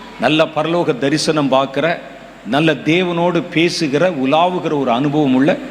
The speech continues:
ஒரு தேவ மனிதர். அவர் ஒரு காலம் ஒரு காரியம் சொன்னார், நானும் நல்லா தீர்க்க தரிசனம் உரைக்கிறேன்னு.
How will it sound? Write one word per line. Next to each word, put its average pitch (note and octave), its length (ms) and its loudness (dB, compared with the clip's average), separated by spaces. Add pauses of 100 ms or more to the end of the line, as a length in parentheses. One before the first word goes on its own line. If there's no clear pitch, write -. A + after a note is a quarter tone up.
(240)
ஒரு C#3+ 260 4
தேவ D#3+ 340 0
மனிதர். B2+ 440 -2 (640)
அவர் A#3+ 340 2
ஒரு E3 200 -2
காலம் E3+ 420 0
ஒரு D#3 160 0
காரியம் D#3+ 500 -2
சொன்னார், A2+ 280 -2 (540)
நானும் G#3 420 2
நல்லா F3+ 160 2
தீர்க்க G3 460 -2
தரிசனம் D#3 360 -2
உரைக்கிறேன்னு. D3+ 480 0